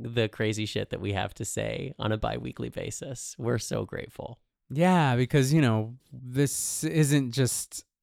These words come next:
Speaker 2: the typical conversation that people have. The fact that, yeah, I'm sitting in a chair with the, the almost full moon above me, almost Cancer full moon, which will be my moon.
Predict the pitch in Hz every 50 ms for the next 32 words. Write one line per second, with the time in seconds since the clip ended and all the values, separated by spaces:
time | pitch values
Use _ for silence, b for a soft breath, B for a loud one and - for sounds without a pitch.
0 | _ 135 120 117 120 123 123 123 123 120 120 120 123 127 123 - - _ _ _
1 | _ _ _ _ - - 160 - - - - 127 113 - 127 117 113 117 113 -
2 | 120 107 104 98 - 120 113 113 113 104 - 117 107 - 123 117 107 104 95 95
3 | 92 95 104 113 110 101 - 110 101 101 - - 101 - 117 113 107 101 95 92
4 | 101 104 98 - - 110 104 104 101 98 95 95 98 b b b b b b b
5 | - 110 113 117 113 - - - 123 110 107 104 104 101 101 101 98 98 95 -
6 | - - - - _ _ _ _ _ _ _ _ _ _ _ _ _ - - 107
7 | 104 110 104 104 104 101 101 - - 117 104 107 110 101 101 101 101 - 110 110
8 | 107 107 107 104 107 - - - - - - - - - - - - - 120 117
9 | 117 113 110 110 110 107 104 104 107 107 110 104 104 - 117 107 117 110 107 101
10 | 110 107 104 104 104 113 120 117 107 _ 120 117 117 117 117 - - - 139 147
11 | 165 170 - 147 - - 113 101 95 95 92 98 120 139 131 117 - - - 98
12 | 101 104 104 101 98 98 98 104 104 104 101 95 92 98 113 135